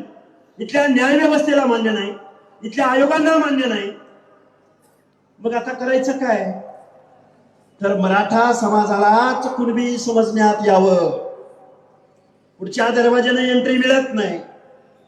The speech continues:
तर मागच्या दरवाज्यानं, ते पण रीतीनं नाही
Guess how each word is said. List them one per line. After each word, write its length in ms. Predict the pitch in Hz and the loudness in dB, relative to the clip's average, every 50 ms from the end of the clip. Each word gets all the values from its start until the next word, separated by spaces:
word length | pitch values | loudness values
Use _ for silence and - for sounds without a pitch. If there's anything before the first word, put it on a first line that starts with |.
| _ _ _ _ | _ _ _ _
तर 100 | 185 196 | -8 -2
मागच्या 460 | 196 214 208 202 - - 262 254 262 254 | 0 0 -2 -2 -2 -4 -2 -2 0 0
दरवाज्यानं, 800 | 247 247 247 254 254 254 254 269 262 269 262 240 220 202 185 - - - - - - - - - - | 0 0 0 2 0 0 2 2 2 2 4 2 2 0 -2 -4 -8 -12 -16 -20 -20 -20 -20 -6 0
ते 100 | 247 262 | 2 2
पण 200 | 262 269 277 269 269 | 4 4 4 4 4
रीतीनं 360 | 277 269 269 285 285 285 294 | 4 4 4 6 6 6 4
नाही 380 | 294 285 269 240 220 202 175 | 4 4 2 2 2 0 -2